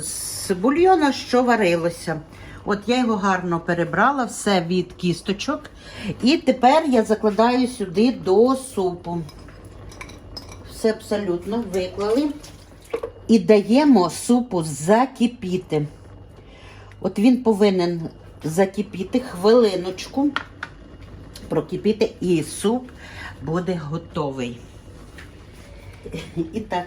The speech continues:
я можу сказати, що наш суп готовий. Я закладаю зелень.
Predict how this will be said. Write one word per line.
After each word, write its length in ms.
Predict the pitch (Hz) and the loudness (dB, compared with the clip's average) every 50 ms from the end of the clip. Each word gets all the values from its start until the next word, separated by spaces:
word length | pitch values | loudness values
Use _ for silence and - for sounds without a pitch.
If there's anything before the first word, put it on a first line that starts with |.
| - - | -6 -4
я 100 | - 202 | -4 -4
можу 220 | 196 185 185 185 - | -2 -4 -8 -8 -10
сказати, 520 | - - - 170 180 208 226 226 - 156 - - - - - - - - - | -10 -8 -6 0 2 0 0 0 -4 -12 -14 -16 -20 -20 -20 -20 -20 -16 -4
що 140 | - 190 185 | -2 -2 0
наш 240 | 180 185 180 175 175 | 0 2 0 0 0
суп 460 | - - - - - 233 240 240 - | -4 -10 -10 0 2 2 2 2 -2
готовий. 800 | 196 151 139 156 226 233 233 - 170 156 139 123 127 120 123 - - - - - - - - - - - - | -6 -4 2 2 2 2 4 2 4 4 4 2 -2 -6 -6 -8 -12 -20 -20 -20 -18 -18 -18 -18 -16 -4 0
Я 160 | 180 233 262 | 2 2 4
закладаю 760 | 208 196 196 - - 180 175 165 185 185 175 160 143 135 135 | 4 2 0 2 0 -2 2 4 4 6 6 6 4 2 0
зелень. 680 | 135 143 135 147 180 156 143 147 143 151 175 208 240 | 0 -4 0 2 4 4 4 4 4 4 4 4 2